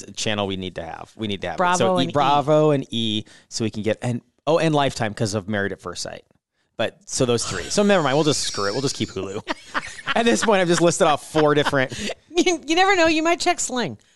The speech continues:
Speaker 2: You might just
Speaker 1: I
Speaker 2: check
Speaker 1: don't,
Speaker 2: it. You might
Speaker 1: maybe.
Speaker 2: just see 'cause they, they do. They're, they've, they've, they've kind of, uh, amped it up a little bit.
Speaker 1: Yeah.
Speaker 2: It's, it's, it's a little bit better than it was.
Speaker 1: I don't know. Married at, Married at First Sight is, is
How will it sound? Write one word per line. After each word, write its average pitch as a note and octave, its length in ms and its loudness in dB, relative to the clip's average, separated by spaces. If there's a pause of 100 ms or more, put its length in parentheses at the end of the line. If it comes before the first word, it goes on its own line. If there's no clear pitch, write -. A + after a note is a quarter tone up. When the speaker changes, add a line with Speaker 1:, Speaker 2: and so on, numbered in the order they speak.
(220)
Speaker 2:
You G3+ 140 0
might C#4 180 0
just E4+ 160 0
Speaker 1:
I - 40 2
Speaker 2:
check F3 220 2
Speaker 1:
don't, D3+ 100 2
Speaker 2:
it. - 40 -6
You - 60 -2
might C#3 60 4
Speaker 1:
maybe. B2+ 200 2
Speaker 2:
just F#2+ 120 -4
see C#4+ 160 -6
'cause G3 180 -8
they, G3+ 160 -4
they B3 140 -6
do. D4 200 -10
They're, A3+ 300 -6
they've, G3 260 -2
they've, G#3 340 2 (320)
they've F#3 140 0
kind B3+ 220 2
of, E3+ 160 0 (840)
uh, E3 340 -2
amped G#3 260 -2
it G3 80 -4
up G3 140 0
a - 20 -8
little C3+ 160 -8
bit. G#2 160 -8
Speaker 1:
Yeah. G#2 200 2 (180)
Speaker 2:
It's, - 240 -8
it's, - 360 -6
it's E3+ 220 -6
a F3+ 60 -4
little F3+ 160 -2
bit D3+ 80 -8
better D#3+ 180 -6
than C#3 100 -10
it C3+ 40 -12
was. A#2 280 -10
Speaker 1:
I B2+ 60 -2
don't A2+ 140 0
know. B2 40 0
Married E3 240 6
at, - 60 -2
Married D#3+ 220 4
at - 80 -2
First G#2 200 -4
Sight F#2+ 200 0
is, E2+ 240 -8
is F2 200 -6